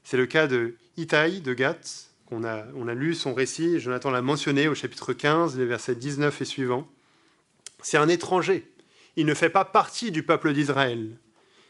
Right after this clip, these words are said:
Et il vient tout juste d'arriver à Jérusalem comme exilé. Donc le roi David lui dit : « Mais prends pas de risque,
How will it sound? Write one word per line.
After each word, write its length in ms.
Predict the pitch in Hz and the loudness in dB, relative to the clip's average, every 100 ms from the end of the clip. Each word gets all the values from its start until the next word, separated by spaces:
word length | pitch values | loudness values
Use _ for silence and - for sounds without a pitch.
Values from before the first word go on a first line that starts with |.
| _ 156 | _ 0
Et 80 | |
il 40 | 147 | 4
vient 140 | 175 | 4
tout 220 | 170 233 | 2 -2
juste 260 | 190 214 151 | 0 -2 2
d'arriver 380 | 165 170 147 165 | 2 2 2 2
à 80 | 135 | 2
Jérusalem 580 | 151 147 139 131 127 | 0 0 0 0 -2
comme 220 | 123 123 160 | -2 -6 -4
exilé. 520 | 156 110 113 107 101 _ _ _ _ _ _ _ _ | -6 -8 -10 -10 -16 _ _ _ _ _ _ _ _
Donc 140 | 151 151 | -2 2
le 60 | |
roi 160 | 147 160 | 4 6
David 280 | 156 196 190 | 6 4 2
lui 100 | 165 | 2
dit : « 260 | 214 208 - _ _ _ 170 | 2 -2 -6 _ _ _ -2
Mais 160 | 175 | -2
prends 220 | 170 226 | 2 0
pas 140 | - 208 | 4 4
de 80 | 180 | 4
risque, 540 | 247 190 - - | 0 -2 -10 -16